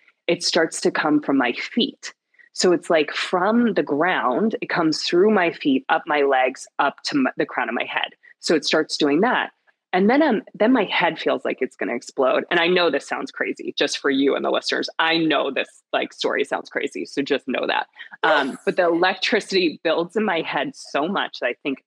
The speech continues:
Speaker 1: "Oh my gosh, my head's gonna explode." And I think in my head, "I should probably open my eyes. I'm pretty sure my head's gonna explode if I keep
Speaker 2: Oh,
Speaker 1: doing this."
Speaker 2: wow.
Speaker 1: But then I remember another woman on the retreat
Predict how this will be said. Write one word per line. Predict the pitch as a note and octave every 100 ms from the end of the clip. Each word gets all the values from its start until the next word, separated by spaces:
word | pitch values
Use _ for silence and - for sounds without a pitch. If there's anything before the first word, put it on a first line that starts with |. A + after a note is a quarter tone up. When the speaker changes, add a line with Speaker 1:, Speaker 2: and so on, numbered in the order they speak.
| _
Speaker 1:
"Oh | F#3+
my | F#3+
gosh, | C#3 A#2 -
my | A2 -
head's | C3
gonna | - -
explode." | - - - - -
And | E3+
I | D3+
think | D3 A3+ A3
in |
my | E3+
head, | D#3+ G3 C3 - _ _ _ _ _ F#3+
"I | C4+
should | - G#4
probably | - C4+ G#3
open | D3+ D#3 C#3+
my | C3+ C#3 C#3
eyes. | C3+ - -
I'm | D#3 D3
pretty | G#3 A3+
sure | - F3+
my | C#3
head's | C3 D#3+ D3
gonna | C3 B2+
explode | - C#3 C3+
if | C3+ -
I |
keep | - - A#3+
Speaker 2:
Oh, |
Speaker 1:
doing | F#3+ F3+ C#3
this." | C#3+ D3+ -
Speaker 2:
wow. | F#3+ F#3+ A3+ _ -
Speaker 1:
But | F#3+
then | F#3+ F3+
I | F3
remember | E3 D#3+ C#3 D3 D3+
another | D#3+ A3+ G3+
woman | D#3+ C#3 C#3+ C#3+ D3+ F#3 _ C#3
on | C#3+
the | D3+
retreat | D#3+ - A#3+ G3+ D3